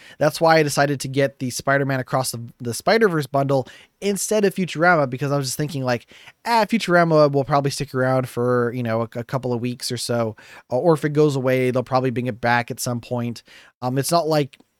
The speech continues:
you know, they're dealing with rarities for these, uh, character models where, like, the value of it changes. It's just like, yeah, like, you know, Spider-Man was two bucks cheaper than Futurama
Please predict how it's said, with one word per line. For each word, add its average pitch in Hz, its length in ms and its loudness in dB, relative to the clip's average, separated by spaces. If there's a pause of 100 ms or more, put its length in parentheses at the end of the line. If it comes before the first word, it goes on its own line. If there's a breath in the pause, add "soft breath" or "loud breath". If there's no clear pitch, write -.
(300)
you 139 140 -2
know, 120 200 2
they're 123 280 -2
dealing 127 420 -2
with 123 240 -2
rarities 127 880 -4
for 131 480 -2
these, 123 480 -4 (380 loud breath)
uh, 113 200 -8
character 135 480 -2
models 123 520 0
where, 120 320 -2
like, 113 360 -6
the 120 180 -8
value 123 520 0
of 117 140 -2
it 113 100 -6
changes. 110 420 -6
It's 120 140 -6
just 123 180 -6
like, 120 360 -2 (760 soft breath)
yeah, 147 400 2
like, 120 300 -2 (280)
you 135 80 -6
know, 120 460 -2
Spider-Man 160 520 0
was 147 120 0
two 151 160 0
bucks 147 240 0
cheaper 147 260 0
than 131 140 -2
Futurama 127 640 -2